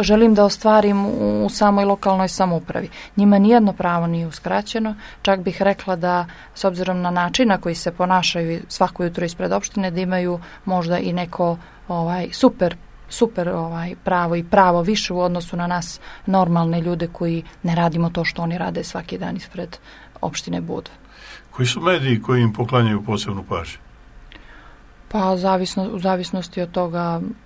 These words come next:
Speaker 1: koji mediji su tu prisutni, ali dugo su ih pratili svi crnogorski mediji. Sad,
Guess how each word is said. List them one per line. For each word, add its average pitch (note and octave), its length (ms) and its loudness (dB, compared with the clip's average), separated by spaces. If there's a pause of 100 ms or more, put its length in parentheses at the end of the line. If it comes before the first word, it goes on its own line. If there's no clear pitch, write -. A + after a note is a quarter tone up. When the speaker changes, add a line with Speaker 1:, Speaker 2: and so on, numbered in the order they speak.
(140)
Speaker 1:
koji F3 140 -4
mediji E3+ 280 -2
su - 140 -14
tu E3+ 140 -8
prisutni, A#3 500 -2
ali A3 140 0
dugo G3+ 220 -2
su F#3 140 -6
ih E3+ 60 -10
pratili E3+ 380 -4
svi E3+ 160 -2
crnogorski E3+ 560 -8
mediji. - 340 -12
Sad, E3+ 240 -10